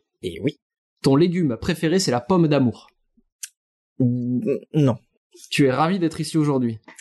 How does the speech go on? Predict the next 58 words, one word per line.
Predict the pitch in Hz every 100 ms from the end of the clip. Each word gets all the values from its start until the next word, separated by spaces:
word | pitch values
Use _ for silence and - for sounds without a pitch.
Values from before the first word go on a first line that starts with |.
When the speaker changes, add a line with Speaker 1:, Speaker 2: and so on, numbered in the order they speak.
| -
Speaker 1:
Oui. | 120 147 - _ _ -
Speaker 2:
Ah, | 143 123
bah, | 101
c'est | 101 104
bon. | 101 _
C'est | - 180
bon, | 160 123
on |
a | 135
fait | 135
le | 117
tour. | 147
Speaker 1:
Oui, |
oui, | 160 156
oui. | 139 117 - - _ - _
Speaker 2:
Est-ce | 156 175
qu'il | 190
y | 160
a |
des | 147 143
choses | - 233 196 123 151
que | -
tu | 151 147
voudrais | 139 131
rajouter ? | 151 214 170 - 147 - _ _ _ _ _ _
Speaker 1:
Oui. | 104 101 - - _ _ _ _ _
Speaker 2:
Ah, | -
on | 139
a | 143
fini | 151 160 170
là, | 120 -
tu | -
peux | 135
dire | 127 131
Speaker 1:
Ah, | 160
Speaker 2:
des |
Speaker 1:
pardon, | 156 139
Speaker 2:
mots. | 139
Speaker 1:
oui. | 135 139 - - _
Euh, | 120
bah | 120
voilà, | 135 127
c'est | 117
ça | 127
ce |
que | 127
je |
voulais | 123 123
rajouter, | 120 151
est-ce | -
que |
je | 113
peux | -
reparler | 135 127 120 123 127
en | 110
fait | 107 -
maintenant, | 107 104
normalement ? | 107 107 107 107 107